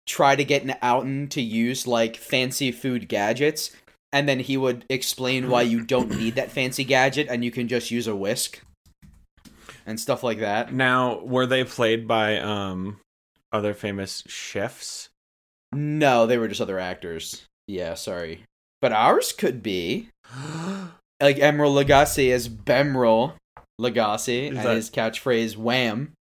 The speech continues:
Speaker 2: There's an, Al-, Alton played the anti-Alton. Did he have a mustache?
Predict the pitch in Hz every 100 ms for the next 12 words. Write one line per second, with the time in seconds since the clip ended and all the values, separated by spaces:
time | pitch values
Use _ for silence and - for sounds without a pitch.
0 | _ - 131 127 127 - 71 - - 135
1 | 117 135 - 127 160 165 139 147 131 127
2 | 123 165 180 127 107 101 98 95 90 110
3 | _ _ _ _ _ _ _ 113 107 104
4 | 95 95 104 110 110 120